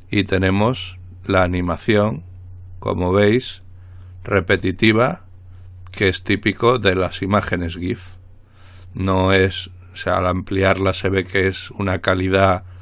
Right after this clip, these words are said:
no muy buena, porque de eso se trata,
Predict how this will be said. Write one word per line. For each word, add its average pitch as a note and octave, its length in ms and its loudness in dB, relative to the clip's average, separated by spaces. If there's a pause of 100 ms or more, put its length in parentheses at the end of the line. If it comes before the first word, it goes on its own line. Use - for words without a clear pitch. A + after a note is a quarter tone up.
(1200)
no G#2 220 4
muy G2 200 4
buena, C3 580 8
porque F2+ 800 -4 (600)
de G2+ 200 4
eso F#2 180 -2
se F#2 200 0
trata, A#2 580 4